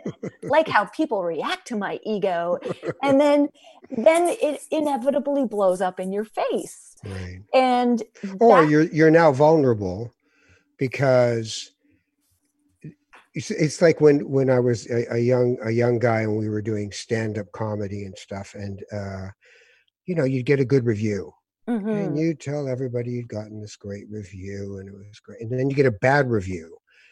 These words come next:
Speaker 2: and you'd freak out about the bad review.
Speaker 1: Yeah.
Speaker 2: And I, I used to, I had to tell myself, "Wait a minute, if you're willing to believe them when they say you're good, not when you know you did something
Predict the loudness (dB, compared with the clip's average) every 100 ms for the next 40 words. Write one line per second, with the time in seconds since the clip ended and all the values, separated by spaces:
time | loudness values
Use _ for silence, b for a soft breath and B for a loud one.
0 | b b 0 0 -2 -10 -2 4 4 4
1 | 2 2 -2 -4 -4 -4 -8 -10 -12 -18
2 | _ _ _ -12 -10 -10 -10 -16 _ _
3 | -2 0 0 -2 -6 -4 -4 -6 0 -2
4 | 0 -2 0 0 -2 2 6 6 6 4
5 | 6 6 8 4 2 -2 -4 4 6 8
6 | 8 6 4 2 4 4 4 2 4 2
7 | 2 6 6 6 4 2 2 0 -2 -2
8 | -4 -4 -10 -16 _ _ _ 0 0 2
9 | 2 4 4 6 6 4 2 -2 -4 -4
10 | -6 -6 -10 -10